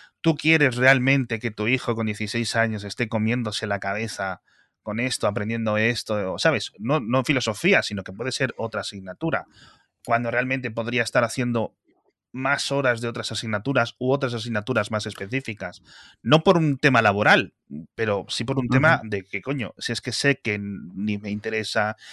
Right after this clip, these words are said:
Speaker 1: se me da fatal. ¿Cuánta gente conocemos que las matemáticas, más allá de un nivel básico, eh, se ha tirado doce años estudiando entre primaria, secundaria, bachillerato, matemáticas y, y no sabe hacer ni,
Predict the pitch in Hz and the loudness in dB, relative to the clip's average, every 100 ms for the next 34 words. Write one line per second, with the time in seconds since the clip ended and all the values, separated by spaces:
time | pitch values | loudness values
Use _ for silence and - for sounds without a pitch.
0 | - - 110 104 101 - 104 101 101 98 | -16 -6 0 2 2 2 2 2 0 -2
1 | 101 104 110 110 110 104 110 113 - 101 | -6 -6 -4 -2 -2 -2 0 -2 -2 -6
2 | 98 95 98 98 107 113 127 - 101 101 | -6 -8 -8 -8 -6 -4 -4 -4 -4 -2
3 | 101 104 101 104 101 110 - 107 131 147 | -2 0 0 0 0 -2 -4 -6 -6 -6
4 | _ - - _ _ - 104 101 101 98 | _ -20 -20 _ _ -6 -2 -2 -2 -4
5 | 98 - 107 113 104 104 113 110 107 110 | -4 -4 2 4 4 2 2 2 0 -2
6 | 107 113 113 95 95 101 104 104 98 104 | 0 2 2 -2 -6 -2 0 0 -2 -4
7 | 107 107 107 107 104 - 110 110 107 104 | 0 2 4 2 -2 0 0 0 0 -2
8 | 110 113 120 127 143 - - 107 98 - | -2 -2 -2 -2 -2 -4 -10 -10 -10 -12
9 | 95 92 98 - 104 98 113 120 113 101 | -14 -12 -8 -6 -6 -6 -6 -6 -6 -6
10 | 95 92 90 87 | -8 -12 -14 -18